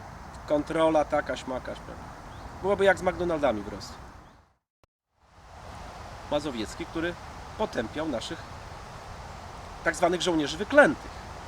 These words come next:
Leszek Miller również. Tam młodzież z nim rozmawiała, to zaczął się śmiać, że nasi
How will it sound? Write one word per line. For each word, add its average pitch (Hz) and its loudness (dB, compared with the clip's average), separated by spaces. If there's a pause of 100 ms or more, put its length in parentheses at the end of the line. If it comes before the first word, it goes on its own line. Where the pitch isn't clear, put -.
(760)
Leszek 151 4
Miller 165 4
również. 101 -2 (1080)
Tam 123 -2
młodzież 147 2
z 143 -6
nim 147 2
rozmawiała, 139 4
to 127 -4 (580)
zaczął 139 0
się 117 -6
śmiać, 165 0 (840)
że 127 2 (400)
nasi 135 2